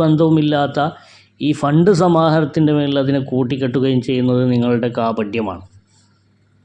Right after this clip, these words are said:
വിരോധാഭാസമാണ്. അത്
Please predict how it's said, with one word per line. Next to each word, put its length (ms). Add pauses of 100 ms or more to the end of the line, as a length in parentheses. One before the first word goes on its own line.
(1000)
വിരോധാഭാസമാണ്. 1000 (1800)
അത് 200